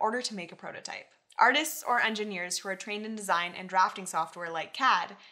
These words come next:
can be contracted to do this. Check out Freelancer to find someone. There are also user-friendly tools like SketchUp, Tinkercad, and Vectory.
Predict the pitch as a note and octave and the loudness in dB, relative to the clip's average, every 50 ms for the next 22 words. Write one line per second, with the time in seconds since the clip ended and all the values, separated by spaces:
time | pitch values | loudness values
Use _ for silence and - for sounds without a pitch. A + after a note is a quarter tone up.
0 | - _ - - A3 G#3 G#3 - - A#3+ B3 B3+ - C4+ A#3+ A#3+ A#3+ B3 A#3+ A#3+ | -20 _ -8 -6 -4 -4 -4 0 2 2 2 2 2 0 0 0 -2 -10 -10 -10
1 | - G3+ F#3+ G3 D3+ - - G1+ - - - - - _ _ _ _ _ _ - | -10 -10 -8 -8 -10 -10 -12 -12 -12 -12 -12 -14 -18 _ _ _ _ _ _ -20
2 | - - - - - D#4+ D#4+ E4 D#4 B3+ - - - C#4 C4+ C4 B3 B3 A#3+ - | -20 -12 -2 4 4 4 6 6 6 4 4 2 -4 -4 -2 0 -2 -2 -2 -4
3 | - - G3 A#3 F#3+ - D3+ - - - - A2 G#2+ G#2 G#2 - _ _ _ _ | -6 -8 -8 -4 0 0 0 0 0 -8 -16 -16 -16 -18 -20 -20 _ _ _ _
4 | _ _ _ _ _ _ - - - - B3+ C4 C#4 - - F#4 G#4 - B4 G#4+ | _ _ _ _ _ _ -20 -16 -2 4 6 8 8 10 8 8 8 6 2 2
5 | D4 B3+ A#3+ A3+ A#3 - - G3+ G3 G3 F#3+ F#3+ - G3+ F#3+ F#3 F#3+ F#3 - - | 2 2 0 -2 -6 -4 -4 -4 -4 -4 -8 -8 -10 -10 -10 -8 -8 -8 -6 -2
6 | F#3+ E3+ E3+ E3+ - - - - - C4+ - F4 F4+ - - - - _ _ _ | -2 -2 -2 -2 -6 -8 -2 -2 0 0 0 -2 -6 -8 -10 -20 -20 _ _ _
7 | _ _ _ - - B3+ B3 C4 B3 B3 - B3+ A#3+ A#3+ B3 A#3+ - - F#3+ F#3+ | _ _ _ -6 -2 0 2 2 0 2 4 4 4 4 2 0 -8 -10 -10 -6
8 | F3+ F#3 G3+ G3 G3 - G3 - - - | -2 0 0 0 0 -4 -14 -14 -16 -18